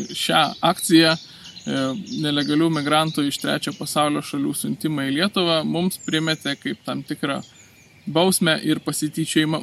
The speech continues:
už kišimąsi į Baltarusijos reikalus. Ne tik nesugebame tam pasipriešinti, nepriimti migrantų, žaidžiame pagal mums Lukašenkos primestas taisyklės būtent taip, kaip jis norėjo,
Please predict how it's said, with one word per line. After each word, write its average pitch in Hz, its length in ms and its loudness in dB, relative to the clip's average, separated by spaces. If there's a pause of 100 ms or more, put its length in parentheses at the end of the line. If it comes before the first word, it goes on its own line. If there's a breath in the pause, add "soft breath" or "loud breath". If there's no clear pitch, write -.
už - 160 -8
kišimąsi 147 560 -4
į 143 200 -4
Baltarusijos 143 760 -4
reikalus. 147 600 -8 (380 loud breath)
Ne 170 160 2
tik 247 160 0
nesugebame 185 760 4
tam 151 240 0
pasipriešinti, 175 840 -2 (300)
nepriimti 156 640 0
migrantų, 160 560 4
žaidžiame 160 480 2
pagal 139 320 -6
mums 143 400 -4
Lukašenkos 151 640 -4
primestas 160 560 -4
taisyklės 165 560 -2
būtent 190 480 0
taip, 156 160 0
kaip - 160 -4
jis 139 160 -2
norėjo, 202 380 2